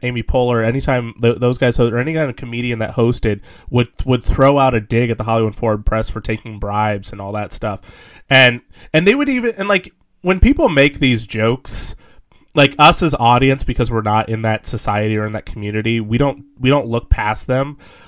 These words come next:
Like, people would make jokes about, um, Harvey Weinstein and how, like, he was, or, you know, these days you probably hear people crack jokes at Leonardo DiCaprio and how he dates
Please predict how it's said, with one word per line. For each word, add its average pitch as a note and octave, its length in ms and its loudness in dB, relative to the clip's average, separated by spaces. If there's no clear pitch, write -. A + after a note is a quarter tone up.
Like, B2 200 2
people C#3+ 300 4
would B2+ 120 0
make B2 200 2
jokes A#2 260 2
about, A2+ 280 0
um, A2 480 -2
Harvey A#2+ 340 0
Weinstein A2 880 -4
and G#2+ 200 -8
how, G#2+ 280 0
like, G2+ 360 -8
he D#3+ 240 0
was, G#2 680 -2
or, A2+ 540 2
you A#2+ 140 2
know, A2 140 6
these B2 320 2
days A#2 260 4
you A#2+ 80 -8
probably A#2 280 2
hear A2+ 180 2
people A#2 260 0
crack A#2 300 0
jokes A2+ 240 0
at G2 80 -6
Leonardo A2 320 0
DiCaprio A2+ 680 2
and G#2+ 120 -8
how A2 180 -4
he A2 140 -8
dates G#2+ 500 -4